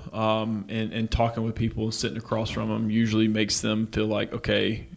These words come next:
you got my best interest here. You're watching this stuff," and we do. And again, technology from behind the scenes definitely helps with that.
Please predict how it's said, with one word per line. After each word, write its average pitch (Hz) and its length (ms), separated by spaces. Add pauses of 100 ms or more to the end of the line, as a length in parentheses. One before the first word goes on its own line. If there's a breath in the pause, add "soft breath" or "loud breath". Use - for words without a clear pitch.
(400)
you 110 140
got 110 200
my 110 120
best 110 280
interest 120 380
here. 113 160
You're 107 160
watching 110 400
this 110 140
stuff," 113 340
and 117 100
we 113 80
do. 117 420
And 107 300
again, 110 280
technology 110 720
from 110 340 (160 loud breath)
behind 120 340
the 113 60
scenes 113 320
definitely 107 320
helps 95 260
with 85 100
that. 73 220